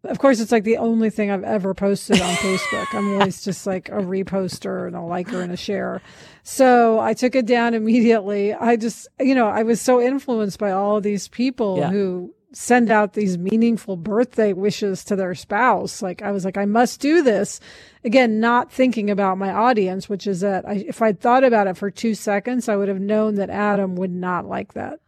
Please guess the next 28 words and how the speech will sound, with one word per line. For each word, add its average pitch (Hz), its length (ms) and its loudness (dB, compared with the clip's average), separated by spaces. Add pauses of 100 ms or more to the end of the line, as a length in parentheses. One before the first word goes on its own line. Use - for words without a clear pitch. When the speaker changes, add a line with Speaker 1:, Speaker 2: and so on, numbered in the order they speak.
(200)
Speaker 2:
So 294 140 2
I 269 60 6
guess 277 240 0
this 277 160 -2
is 233 160 -2
a 208 60 4
know 190 100 2
yourself 190 400 0
better 165 180 2
that's 156 220 -2
also 160 400 0
know 156 280 2
other 180 200 4
people 147 240 -4
better 135 240 -2
too, 151 180 -4
which 143 160 -4
is, 139 140 -4
like, 143 160 -4
is 185 240 4
your 208 80 6
Speaker 1:
Yes. 185 60 2
Speaker 2:
birthday 185 280 4
important 160 380 -2
to 165 100 -8
you 147 60 -4
or 151 80 -4
not? 185 300 0